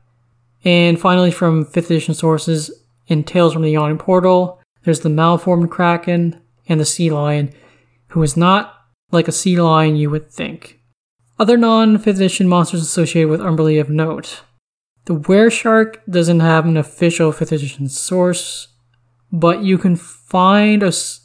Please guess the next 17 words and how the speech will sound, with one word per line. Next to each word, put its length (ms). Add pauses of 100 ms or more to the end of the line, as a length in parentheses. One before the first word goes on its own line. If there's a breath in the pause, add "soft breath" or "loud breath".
(140)
a 320
stat 340
block 340
for 400
them 460 (440)
in 100
the 60
third 300
edition 340
supplement, 600 (360)
Monstrous 480
Compendium, 760 (520 soft breath)
Monsters 420
of 80
Faerun. 540 (420)
Again, 580 (240)
these 600